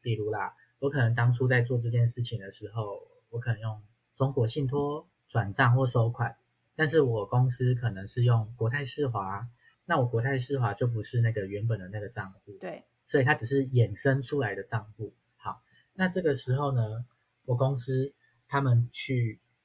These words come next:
Speaker 1: 帮我作证，变成你要跟自己跟银行联络，但每个人的状况不同，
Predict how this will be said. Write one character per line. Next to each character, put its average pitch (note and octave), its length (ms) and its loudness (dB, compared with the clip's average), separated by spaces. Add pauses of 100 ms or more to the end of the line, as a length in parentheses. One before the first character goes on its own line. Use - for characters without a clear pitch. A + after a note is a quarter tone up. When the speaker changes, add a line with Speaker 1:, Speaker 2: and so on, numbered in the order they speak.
(140)
Speaker 1:
帮 C#3+ 220 0
我 F#2+ 100 0
作 A2+ 260 -2
证， - 280 -6 (400)
变 F#3+ 160 6
成 D3 100 4
你 B2+ 60 4
要 B2 140 8
跟 C#3 180 2
自 D3+ 100 -10
己 A#2+ 140 0
跟 A#2+ 160 4
银 A#2 180 2
行 G#2+ 160 0
联 G2+ 220 -6
络， A2 160 -2
但 D#3 160 -2
每 A#2 140 2
个 A2 100 -6
人 G#2 100 -8
的 - 60 -10
状 A#2+ 160 2
况 A#2+ 220 0
不 A2 120 -6
同， F#2+ 240 -12